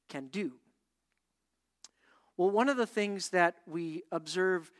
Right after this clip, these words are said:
in the New Testament around elders and eldership is those,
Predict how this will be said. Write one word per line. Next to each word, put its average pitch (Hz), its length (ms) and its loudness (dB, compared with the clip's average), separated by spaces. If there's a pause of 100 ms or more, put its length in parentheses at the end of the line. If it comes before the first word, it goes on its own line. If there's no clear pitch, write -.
(280)
in 175 100 -2
the 170 80 0
New 170 140 -2
Testament 175 560 -6
around 151 400 -2
elders 156 680 -4
and 151 240 -8
eldership 170 560 -4
is 147 140 -6
those, 190 380 -2